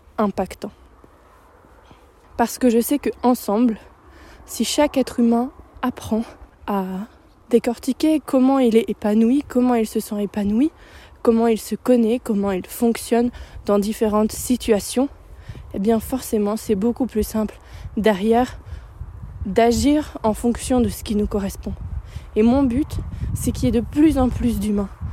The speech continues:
Mon rêve, que tous les humains puissent apprendre ça, puissent être conscients de ça, dès la plus petite enfance. Mais il est de mon devoir,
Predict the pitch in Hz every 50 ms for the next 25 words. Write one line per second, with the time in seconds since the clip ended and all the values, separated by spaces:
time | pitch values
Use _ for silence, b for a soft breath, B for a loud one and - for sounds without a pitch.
0 | B B B B B B 233 226 233 220 262 262 247 214 202 - - - 247 -
1 | - - - 311 320 269 269 254 202 220 226 220 202 202 202 - - - 277 254
2 | - - - - 254 254 - - - 247 220 202 190 185 - - 208 202 B B
3 | B B B B - - 262 247 233 - - - - 240 226 - - - - -
4 | - 302 294 277 - - - 262 247 247 240 - - 202 - - 208 196 - -
5 | - - B B B B B B - 247 208 214 262 254 240 220 - 247 208 -
6 | - 226 - 233 208 190 - 208 196 190 - - 220 214 220 220 214 185 226 220
7 | 226 226 226 208 226 262 269 254 220 208 202 190 202 220 - -